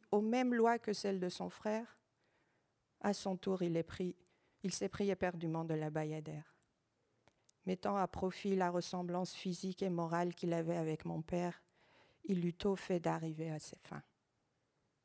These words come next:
Mais ma mère découvrit tout. Elle déclara qu'elle les quitterait l'un et l'autre, à moins qu'ils ne se prêtent à l'ordalie du Naja. Elle appartiendrait alors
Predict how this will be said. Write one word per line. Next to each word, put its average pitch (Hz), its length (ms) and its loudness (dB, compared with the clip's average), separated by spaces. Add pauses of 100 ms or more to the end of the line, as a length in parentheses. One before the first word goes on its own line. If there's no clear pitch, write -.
(540)
Mais 190 120 2
ma 185 160 0
mère 175 260 0
découvrit 156 480 -4
tout. 170 220 -6 (920)
Elle 196 100 6
déclara 190 580 2 (160)
qu'elle 208 200 4
les 196 100 6
quitterait 196 720 0
l'un 262 480 4
et 202 80 6
l'autre, 185 540 0 (800)
à 214 100 4
moins 254 240 0
qu'ils 233 220 0
ne 220 80 2
se 196 160 -2
prêtent - 420 -2 (560)
à 202 140 2
l'ordalie 208 960 0
du 202 140 -4
Naja. 180 500 -4 (1800)
Elle 202 160 4
appartiendrait 180 720 0
alors 196 480 0